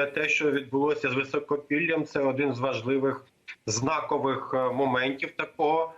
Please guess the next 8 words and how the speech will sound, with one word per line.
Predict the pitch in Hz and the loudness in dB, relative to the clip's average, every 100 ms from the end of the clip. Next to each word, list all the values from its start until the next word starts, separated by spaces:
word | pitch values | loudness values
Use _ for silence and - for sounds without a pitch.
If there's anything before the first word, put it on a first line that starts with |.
| - | -6
обвалу, | 151 127 139 160 175 196 226 - _ _ - | -4 -2 2 4 4 2 -2 -6 _ _ -4
тому | 147 147 147 | 0 2 2
що | - 165 | 0 -2
дійсно | 120 160 165 - - 139 131 123 | -4 -4 -4 -4 -2 0 0 0
фактично | 151 143 - 156 - 147 131 | -2 -4 -4 -2 -2 0 0
з | 107 143 139 131 123 - | 0 0 0 2 0 -2
падінням, | 120 127 139 127 127 120 117 - - - | -2 -2 0 0 0 0 -4 -10 -16 -8
е, | 135 | -2